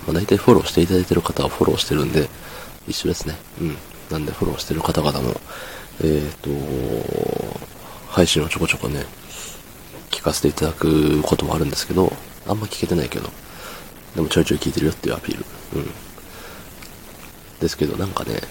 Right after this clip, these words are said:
ある程度方向性が定まってるじゃないですか。なんかさ、なんていうの？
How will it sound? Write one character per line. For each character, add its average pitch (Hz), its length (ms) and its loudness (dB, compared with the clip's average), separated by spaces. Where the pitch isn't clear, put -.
あ - 80 -2
る 120 80 -2
程 135 140 4
度 123 100 2
方 117 160 6
向 - 180 -2
性 92 180 4
が 90 80 4
定 - 220 8
ま 82 100 4
っ - 20 -6
て - 100 2
る 82 80 2
じ 76 60 -2
ゃ - 40 -4
な - 60 -2
い - 40 -6
で - 40 -8
す - 100 -6
か。 - 120 -4
な - 80 -6
ん - 20 -12
か - 120 -4
さ、 - 200 -6
な 92 80 -4
ん 87 60 -6
て - 120 -2
い - 40 -2
う - 20 -4
の？ 92 80 -6